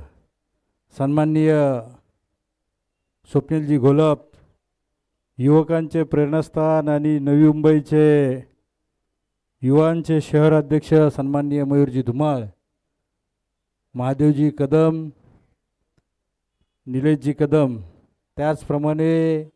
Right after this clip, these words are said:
आमचे बंधू आणि उद्योग जगतामध्ये शून्यातून विश्व करणारे, अ, दिनकरजी कदम, आमचे ज्येष्ठ बंधू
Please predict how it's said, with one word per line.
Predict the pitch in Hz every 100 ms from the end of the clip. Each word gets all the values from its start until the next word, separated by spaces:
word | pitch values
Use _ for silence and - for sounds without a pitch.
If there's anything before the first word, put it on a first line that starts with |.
| _ _ _ _ _
आमचे | 127 131 151
बंधू | 139 139 143 165 160 156 - _ _ _ _ _ _ -
आणि | 131 151 160 160 151 156 _ _ _ _ _ _ _ _ _ _ _ _ _ _ _ _ _ _ _ _ _ 135
उद्योग | 131 170 170
जगतामध्ये | 143 139 139 165 165 160 160 170 170 175 - - 123
शून्यातून | - 143 156 160 170 156
विश्व | 147 - 151
करणारे, | 147 139 147 147 135 98 85 _ _ _ _ _ _ _ _
अ, | 143 131 127 127 120
दिनकरजी | 107 131 139 151 131 139
कदम, | 147 147 165 165 160 - _ _ _ _ _ _ _ -
आमचे | 127 135 143
ज्येष्ठ | 127 147 147 151
बंधू | 147 143 147 147 143 117